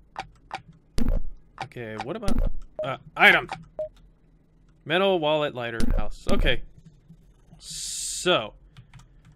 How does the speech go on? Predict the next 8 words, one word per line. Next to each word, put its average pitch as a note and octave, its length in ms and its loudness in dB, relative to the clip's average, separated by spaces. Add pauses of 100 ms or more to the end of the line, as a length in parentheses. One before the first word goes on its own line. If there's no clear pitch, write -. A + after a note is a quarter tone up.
(320)
Uh, C#3+ 300 2
crap. G3 340 8
<laughs> - 560 -4
I F#3 80 10
forgot D#3+ 280 2
about C#3 220 0
this. - 220 -2 (1040)
Um, A2+ 340 -10